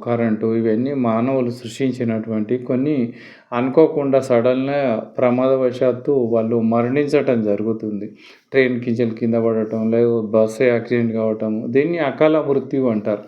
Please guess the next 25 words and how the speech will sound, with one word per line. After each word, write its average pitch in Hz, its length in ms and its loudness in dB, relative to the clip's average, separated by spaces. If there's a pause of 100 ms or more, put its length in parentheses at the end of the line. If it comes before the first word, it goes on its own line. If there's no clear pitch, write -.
(420)
అంటే 165 400 0 (240)
ఇంక 151 180 -4
ఇరవై 151 260 6
సంవత్సరాలు, 139 580 2
ముప్పై 127 360 2
సంవత్సరాలు 123 560 2
బతికే 113 600 2
ఇంకా 117 200 -2
వయసు 113 380 0
ఉంది 127 340 2
కనుక 120 460 -4 (340)
సడన్గా 165 400 2
చనిపోతే 127 560 2
ఆ 147 80 4
ఇరవై 131 340 2
సంవత్సరాల 135 640 0
వాళ్ళకు 123 480 2
ఆ 131 60 4
దైవం 120 500 2
అక్కడ 120 260 -2
తీసుకుపోవడానికి 120 760 0
ఆర్డర్ 117 380 2
లేదు. 120 300 2
శరీరం 127 580 0
మాత్రం 131 480 -4